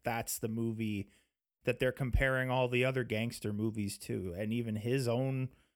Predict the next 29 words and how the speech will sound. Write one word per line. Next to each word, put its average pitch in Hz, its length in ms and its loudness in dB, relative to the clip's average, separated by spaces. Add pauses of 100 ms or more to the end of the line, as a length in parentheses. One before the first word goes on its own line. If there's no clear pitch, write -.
(300)
movies 101 400 0
too, 82 300 -4 (180)
right? 98 300 -2 (100)
Like, 101 320 -6 (600)
like, 135 320 -2 (160)
the 147 180 4
answer 165 360 2
is 127 240 0
no. 123 500 2
I, 120 200 -2
I 131 40 4
don't 135 260 -2
think 135 220 -2
it 127 140 -2
can 120 140 -4
tarnish, 117 800 -4 (140)
uh, 110 200 -8
like, 104 220 -6
older 107 340 -4
works. 98 720 -6
Uh, 90 240 -6
Casino, 147 720 0 (840)
uh, - 200 -10
like, 135 300 0
and 147 180 0
he's 165 180 2
made 202 220 4
other 185 200 4
movies 147 480 2